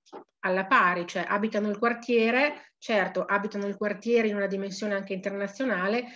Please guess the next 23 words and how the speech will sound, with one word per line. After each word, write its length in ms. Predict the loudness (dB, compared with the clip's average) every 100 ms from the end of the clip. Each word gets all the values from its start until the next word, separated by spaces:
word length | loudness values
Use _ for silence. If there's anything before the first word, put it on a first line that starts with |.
| -20 -20 -4
però 280 | 0 0 0
nel 120 | -2
momento 260 | 0 2 0
in 100 | -2
cui 140 | -4
sono 240 | -2 -2
nel 160 | 0 -2
quartiere, 520 | -2 -2 0 0 0
sono 680 | -4 -4 -2 -2 -2 -2 -2
nel 240 | -2 -2 -2
quartiere, 560 | -6 0 2 2 0
quindi 220 | -4 -6 -4
hanno 300 | -4 -2 -2
anche 260 | -2 -2
loro 480 | 0 0 0 -2 -6 _ _ _
un 120 | 0
ruolo 360 | 4 4 4 2
da 100 | 0
giocare 500 | -2 -4 -2 2 2
all'in-, 320 | 0 -4 -8
all'interno 580 | -8 -6 -6 -4 -4 -4
di 120 | -4
esso. 480 | -4 -6 -12 -14